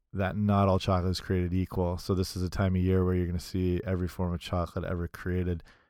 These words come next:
pretty much, is, if you're listening to this later, I'm recording this on, what's today, December fifteenth, so we're kind of in the home stretch for Christmas here.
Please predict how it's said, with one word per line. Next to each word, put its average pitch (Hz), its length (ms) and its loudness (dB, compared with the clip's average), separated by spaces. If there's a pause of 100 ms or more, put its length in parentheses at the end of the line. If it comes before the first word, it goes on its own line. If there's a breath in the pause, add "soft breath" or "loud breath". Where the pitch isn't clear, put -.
(100 soft breath)
pretty 90 240 -2
much, 85 300 -2 (440 soft breath)
is, 104 300 -4
if - 160 -4
you're 107 100 8
listening 110 240 6
to 98 40 6
this - 140 0
later, 95 360 6
I'm 87 120 2
recording 92 380 2
this 90 220 -2
on, 87 420 0
what's 90 200 -4
today, 87 200 0
December 90 460 0
fifteenth, 92 640 -2
so 90 240 0
we're 87 120 2
kind 92 200 -2
of 87 60 0
in 87 80 0
the 85 60 0
home 90 200 0
stretch - 340 -4
for - 100 -8
Christmas - 460 -6
here. 85 240 -2